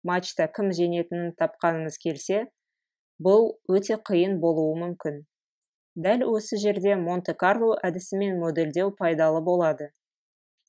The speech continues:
Егер сіз осы статистикалық деректерді кіріс ретінде пайдалана отырып, бір миллион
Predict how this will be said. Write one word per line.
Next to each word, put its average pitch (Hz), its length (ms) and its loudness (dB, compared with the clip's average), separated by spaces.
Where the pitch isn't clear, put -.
Егер 180 300 6
сіз 208 320 -2
осы 180 320 -2
статистикалық 202 720 -2
деректерді 180 640 -2
кіріс 202 360 -4
ретінде 180 440 0
пайдалана 170 640 -2
отырып, 170 460 -2
бір 202 240 0
миллион 202 460 2